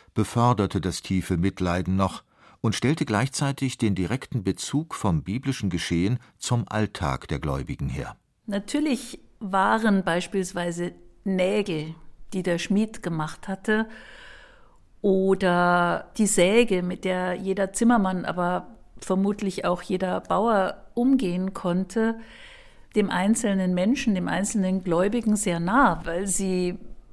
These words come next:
Speaker 2: aus ihrem eigenen Lebensalltag, aus ihrem eigenen Umfeld sozusagen stammten,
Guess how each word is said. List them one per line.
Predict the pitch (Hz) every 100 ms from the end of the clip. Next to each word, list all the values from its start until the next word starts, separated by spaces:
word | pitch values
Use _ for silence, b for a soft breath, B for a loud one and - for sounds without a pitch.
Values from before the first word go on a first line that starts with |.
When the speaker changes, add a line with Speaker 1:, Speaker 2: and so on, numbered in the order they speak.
| - -
Speaker 2:
aus | 202 208
ihrem | 233 240 214
eigenen | - 175 214 220 190 190 180 175
Lebensalltag, | 180 190 233 269 196 160 160 175 180 170
aus | 180 170
ihrem | 185
eigenen | - 175 196 196 190
Umfeld | - 262 320 185 156 156
sozusagen | 175 - 175 175 151 160 180 196 B B B B
stammten, | - - 160 190 214 - 240 247 254